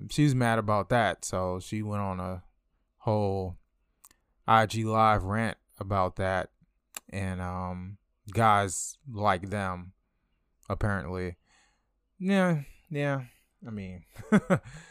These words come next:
don't even pay attention to Fresh and Fit, to be honest, man. I know Abba and Preach is on them, and O'Shea Duke Jackson makes videos about them.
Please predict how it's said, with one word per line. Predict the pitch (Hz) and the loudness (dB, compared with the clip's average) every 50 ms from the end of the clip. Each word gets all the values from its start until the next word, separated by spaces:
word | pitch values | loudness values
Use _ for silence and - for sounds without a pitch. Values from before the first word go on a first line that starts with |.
| - - _ | -20 4 _
don't | 151 160 165 170 165 | 12 12 12 12 12
even | 151 139 131 113 | 10 8 6 6
pay | 131 113 107 104 | 6 4 4 2
attention | 95 92 104 98 90 98 98 98 | 2 0 -2 -2 -2 -4 -4 -4
to | 98 98 | -4 -6
Fresh | - - - 117 101 95 - - | -4 0 2 2 2 2 0 -4
and | 98 90 | -6 -4
Fit, | - 107 98 95 95 | -4 -4 -4 -4 -4
to | 92 | -6
be | 98 101 | -4 -4
honest, | 101 98 98 98 101 92 - - | -2 -2 -4 -4 -6 -6 -6 -6
man. | 104 101 101 101 98 98 98 92 - _ _ _ _ _ _ _ _ _ - | -6 -6 -4 -4 -6 -6 -8 -10 -12 _ _ _ _ _ _ _ _ _ -4
I | 135 | 0
know | 131 131 123 110 | 0 2 2 2
Abba | 98 104 113 117 120 101 117 117 | 4 6 6 6 6 4 4 2
and | 110 107 104 98 | 2 2 0 0
Preach | - - 117 117 110 - | 0 2 2 2 0 -2
is | 110 95 104 | -4 -4 -4
on | 104 104 104 101 101 | -4 -2 -2 -2 -2
them, | 98 101 101 101 98 | -4 -4 -4 -4 -6
and | 95 92 92 92 90 85 - _ _ _ _ - | -6 -8 -10 -12 -12 -14 -16 _ _ _ _ -4
O'Shea | 95 107 104 98 - 117 110 110 | -2 -2 -2 0 0 0 0 0
Duke | 98 104 107 107 98 | 0 -2 -4 -4 -6
Jackson | 98 - 98 98 104 101 - - 101 101 98 | -6 -4 -2 -2 -2 -2 -4 -6 -6 -6 -4
makes | 95 98 98 - - | -4 -6 -6 -8 -8
videos | 95 95 101 104 101 101 98 101 98 92 | -6 -4 -4 -2 -2 -2 -2 -4 -4 -6
about | 95 90 101 101 101 92 - | -4 -4 -2 -2 -2 -4 -6
them. | - 104 101 101 101 95 | -6 -6 -6 -6 -8 -10